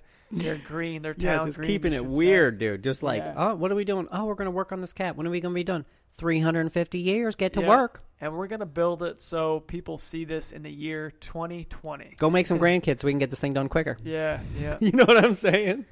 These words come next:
Speaker 1: Yeah, it's, uh,
Speaker 2: <laughs>
Speaker 1: it's crazy to think about, but all right, well, we, we just hit an hour. I think, uh, we had a good conversation here.
Speaker 2: John is cutting us off at an hour 'cause he's
Speaker 1: Yeah.
Speaker 2: afraid it's gonna go downhill. <laughs> That's what it is.
Speaker 1: No, I think, I think an hour is, like, the golden number.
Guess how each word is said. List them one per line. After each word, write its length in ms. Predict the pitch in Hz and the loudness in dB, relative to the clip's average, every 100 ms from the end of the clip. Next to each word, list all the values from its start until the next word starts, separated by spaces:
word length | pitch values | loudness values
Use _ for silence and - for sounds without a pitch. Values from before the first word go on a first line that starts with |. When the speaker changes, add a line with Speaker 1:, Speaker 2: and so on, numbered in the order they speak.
| - - | -14 -4
Speaker 1:
Yeah, 320 | 160 165 165 | 2 4 4
it's, 200 | 165 - | 0 -6
uh, 280 | 180 180 165 | -4 -4 -6
Speaker 2:
<laughs> 40 | |
Speaker 1:
it's 280 | - - - | -8 -8 -10
crazy 520 | - 330 185 226 208 202 | -8 -4 -2 -2 -6 -10
to 100 | 156 | -10
think 300 | - 202 156 | -8 -8 -10
about, 400 | 147 135 - - - | -14 -14 -16 -20 -16
but 240 | 143 131 _ _ _ _ _ _ _ _ _ _ _ - | -16 -16 _ _ _ _ _ _ _ _ _ _ _ -10
all 60 | 220 | -4
right, 200 | 185 - | -4 -4
well, 200 | 175 170 | -8 -8
we, 180 | 196 214 | -8 -10
we 160 | 190 | -12
just 280 | 196 175 - | -10 -12 -10
hit 140 | 170 165 | -10 -10
an 100 | 160 | -12
hour. 500 | 156 175 170 160 156 | -10 -8 -8 -8 -12
I 60 | |
think, 380 | 156 175 160 - | -14 -18 -18 -14
uh, 260 | 160 160 156 - _ _ _ _ - | -12 -12 -14 -20 _ _ _ _ -20
we 60 | 170 | -16
had 100 | 160 | -16
a 60 | |
good 320 | 156 175 165 | -12 -14 -14
conversation 800 | - 175 175 170 - 202 196 160 | -14 -12 -12 -14 -14 -14 -14 -16
here. 60 | 143 | -8
Speaker 2:
John 240 | 131 143 165 | -4 -2 -4
is 100 | 151 | -4
cutting 240 | 170 165 | -2 -2
us 160 | 165 170 | -2 0
off 220 | 180 165 | 0 0
at 60 | |
an 100 | 151 | -2
hour 260 | 151 175 135 | 0 0 -2
'cause 160 | - 170 | -2 0
he's 80 | |
Speaker 1:
Yeah. 160 | 175 175 | 2 2
Speaker 2:
afraid 400 | 147 143 170 120 | 4 4 4 2
it's 100 | 113 | -2
gonna 200 | 127 120 | -4 0
go 120 | 120 | 2
downhill. 540 | 117 127 120 123 139 101 | 2 2 0 0 0 2
<laughs> 80 | 120 | 2
That's 240 | 107 - | 2 4
what 220 | 208 - | 6 6
it 160 | 160 135 | 4 4
is. 320 | 160 151 143 | 4 2 0
Speaker 1:
No, 160 | 170 165 | -2 -2
I 260 | 160 165 | 0 -2
think, 220 | 165 190 165 | -4 -8 -6
I 120 | 175 | -8
think 200 | - 175 | -8 -8
an 120 | 151 | -6
hour 260 | 151 156 160 | -2 -2 -2
is, 100 | 151 | -6
like, 140 | 143 | -10
the 60 | 147 | -12
golden 440 | - 156 147 147 | -10 -8 -8 -12
number. 400 | 147 147 151 147 | -12 -10 -10 -12